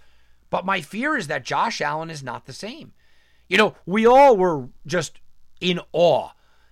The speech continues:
that Josh Allen was able to make that leap, right? That massive leap from year one to year two to, to year three. Oh, man, the improvements were just massive, and the improvements were just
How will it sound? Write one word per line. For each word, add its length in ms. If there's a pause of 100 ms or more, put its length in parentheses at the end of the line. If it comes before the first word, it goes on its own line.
(120)
that 200
Josh 500
Allen 340
was 140
able 200
to 80
make 260
that 300
leap, 420 (320)
right? 300
That 220
massive 800
leap 480 (400)
from 380
year 260
one 540
to 100
year 240 (100)
two 280
to, 140
to 200
year 120
three. 120 (240)
Oh, 200
man, 420 (260)
the 200
improvements 1120 (460)
were 180
just 320
massive, 760 (200)
and 200
the 100
improvements 760
were 160
just 360